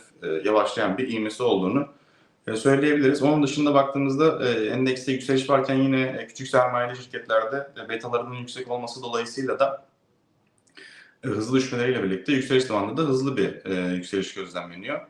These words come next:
E, o tarafta yine hala, e, yüksek çarpanlı şirketler konusunda, e, dikkatli olunması gerektiğini, e, belirtelim. Düzeltme günlerinde tepelerden, zirvelerden düşüşler hızlı ve sert olabiliyor.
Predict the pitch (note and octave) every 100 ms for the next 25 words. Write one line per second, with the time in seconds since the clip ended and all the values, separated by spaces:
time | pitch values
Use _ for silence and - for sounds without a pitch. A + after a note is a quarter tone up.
0 | _ _ _ _ - F#2+ F2 E2+ - -
1 | B2 B2 B2 B2+ B2 A#2+ B2 - G#2+ G#2+
2 | G#2 B2+ A#2+ A2+ A2+ A2 A2+ - A2 -
3 | A#2 A2 F#2+ - G2 G#2+ C3 - _ -
4 | F#2+ G2 G2+ G#2 G#2 A2+ A2+ G#2 G2 G#2+
5 | G2 F#2+ G2 G#2+ C3 - _ _ _ _
6 | F#2+ F2+ F2 E2+ E2+ E2+ - - G#2+ A#2
7 | A#2 G2 A#2+ A2+ A2 A2 G#2 G#2+ G2 G2
8 | B2 B2+ - - _ _ _ _ _ _
9 | _ _ _ _ - - G#2 G2 F#2+ F2
10 | G2+ G2+ G2+ G#2+ G#2 F2+ E2+ A#2 G#2 F#2+
11 | G2 F#2 F2+ A#2 - G2+ G2+ A2 B2 A2+
12 | A#2 G#2 - -